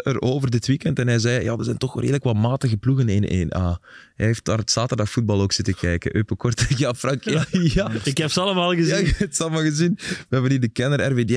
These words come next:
Speaker 1: M, Charleroi. Ben je dezelfde mening toegedaan dat dat toch echt wel, pff,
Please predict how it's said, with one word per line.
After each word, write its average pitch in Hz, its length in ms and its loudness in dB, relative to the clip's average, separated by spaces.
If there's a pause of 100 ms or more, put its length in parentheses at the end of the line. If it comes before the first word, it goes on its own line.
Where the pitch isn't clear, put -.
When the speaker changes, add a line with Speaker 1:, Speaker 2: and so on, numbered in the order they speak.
Speaker 1:
M, 139 80 0
Charleroi. 113 640 0 (500)
Ben 127 260 -2
je 143 80 0
dezelfde 143 360 0
mening 110 280 2
toegedaan 104 380 2
dat 120 100 -2
dat 98 120 -10
toch 120 140 -2
echt 110 160 -6
wel, 101 180 0
pff, - 580 -14